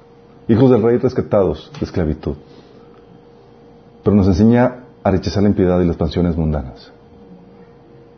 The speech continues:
Sí, nos da la medicina para contrastar la enfermedad que tenemos dentro. O que puede,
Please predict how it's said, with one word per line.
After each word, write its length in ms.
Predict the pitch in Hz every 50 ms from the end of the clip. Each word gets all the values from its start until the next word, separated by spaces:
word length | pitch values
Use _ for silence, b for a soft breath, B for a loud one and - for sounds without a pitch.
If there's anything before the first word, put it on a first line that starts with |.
| _ - - - - -
Sí, 360 | - - - 80 76 76 71 - - - _ - -
nos 220 | - 98 101 92 85
da 80 | 101
la 100 | 101 104
medicina 680 | 101 98 92 87 87 85 80 - - 95 85 73 67 69 - - - - - - _ _ - - - - - - - -
para 120 | - 95 85
contrastar 440 | 95 90 87 90 82 - - 87 85
la 80 | 85
enfermedad 320 | 80 - 82 82 80 80 78
que 120 | - 82
tenemos 280 | 78 85 78 76 76 71
dentro. 400 | 73 71 - - - - - - - _ _ - - - - - - _ - _ - - - - - - - - - - - - - - - - - - - - _ - - -
O 80 | 101 80
que 100 | - -
puede, 460 | - - - 90 87 82 90 87 87